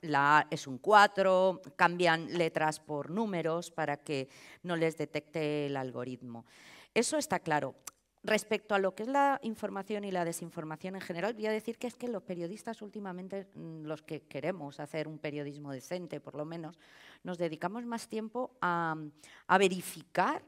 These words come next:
si la información es verdad que hacer a veces noticias. Y, y hay cada vez también más periodistas que lo hacen. Tengo que reconocer que eso es una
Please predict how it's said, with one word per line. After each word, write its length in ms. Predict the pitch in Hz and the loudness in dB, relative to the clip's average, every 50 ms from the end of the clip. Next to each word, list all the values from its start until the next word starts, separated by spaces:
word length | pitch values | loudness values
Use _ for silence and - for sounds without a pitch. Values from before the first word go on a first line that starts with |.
| _ _ _ _ _ _ | _ _ _ _ _ _
si 240 | - - - 214 196 | -12 -6 -2 0 2
la 80 | 180 | 2
información 640 | 180 175 - - 175 160 165 160 160 - 196 208 233 | 0 0 -2 -6 -6 -4 -4 -6 -6 -6 -6 -6 -4
es 120 | 254 240 | -6 -6
verdad 360 | 208 214 190 175 175 196 220 | -4 -4 -4 -2 -2 -4 -4
que 100 | - 220 | -2 -6
hacer 320 | 190 - - 196 214 262 - _ _ _ - | -6 -4 -4 -4 -4 -4 -6 _ _ _ 0
a 80 | 175 160 | 0 0
veces 320 | 165 175 - 247 233 - | 0 -2 -10 -12 -14 -14
noticias. 880 | 175 131 113 - 143 165 233 - - - - - - - - - - _ _ _ _ _ _ - - - - - - - - - - - | -16 -16 -16 -14 -12 -12 -12 -12 -14 -18 -20 -20 -18 -18 -16 -16 -18 _ _ _ _ _ _ -20 -20 -20 -20 -20 -20 -20 -20 -20 -10 -4
Y, 640 | 208 220 220 220 220 214 214 214 208 208 202 185 - | 0 2 2 2 2 2 0 0 0 -2 -2 -4 -4
y 140 | - 226 208 | -2 2 4
hay 140 | 202 220 - | 4 4 4
cada 240 | - 285 269 262 254 | 2 2 4 4 4
vez 160 | 240 269 254 254 226 - | 2 0 -4 -4 -8 -4
también 300 | - 196 196 196 220 247 | -2 -2 0 0 -2 -2
más 160 | 254 254 254 | -2 -4 -4
periodistas 580 | - 247 233 202 190 175 196 190 - 220 214 - | -4 -6 -6 -4 -4 -6 -6 -8 -8 -8 -10 -8
que 140 | - 208 185 | -8 -8 -6
lo 160 | 165 147 143 | -6 -2 -2
hacen. 480 | 151 160 165 - - - 135 135 139 - | -2 -2 -2 -4 -10 -12 -12 -12 -10 -8
Tengo 300 | 175 180 214 247 240 240 | -6 -4 -2 -2 -4 -2
que 280 | 226 196 180 175 170 | -2 -2 -2 -2 -2
reconocer 720 | 160 170 160 - 160 151 151 147 147 - 196 208 254 269 - | -2 -4 -6 -6 -8 -10 -8 -10 -6 -2 -2 0 0 -2 -4
que 220 | - 196 180 175 | -6 -4 -4 -2
eso 260 | 175 - - 208 202 196 | -4 -4 -6 -4 -2 -2
es 220 | 185 180 180 - | -2 -4 -6 -8
una 340 | 190 180 175 165 160 156 | -10 -8 -6 -6 -6 -8